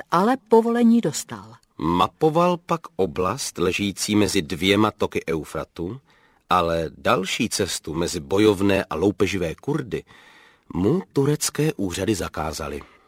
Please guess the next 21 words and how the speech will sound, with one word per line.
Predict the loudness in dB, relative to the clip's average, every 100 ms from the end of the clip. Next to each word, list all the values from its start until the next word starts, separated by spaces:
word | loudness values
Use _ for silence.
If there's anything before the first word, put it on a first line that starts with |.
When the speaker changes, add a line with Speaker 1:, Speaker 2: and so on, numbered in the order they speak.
| -6
Speaker 1:
Zimu | -2 4 4 4 2 0 -6
strávil | -12 -6 0 0 0 -4
v | -4
Cářihradě, | -6 -4 -4 -6 -6 -8 -8 -8 -10 -14 -20 -20 -2
ale | 0 0
už | -4 -8
v | -10 -4
dubnu | -4 -2 -4
se | 0
vydal | 0 2 2 2
na | 2 2
další | 2 0 -2 -2 -2
výpravu. | -4 -6 -8 -8 -12 -18 _ _ _ _
Speaker 2:
Pustil | -4 -4 -2 0 0
se | 0 0 0
přes | 0 -2 0 -2
pohoří | -4 2 2 2 -4 -6
Taurus | 0 2 2 -2 -4 -12 -16 _ _
k | 2
jezeru | 2 4 -2 -2
Gölcük, | -6 -4 -4 -2 -6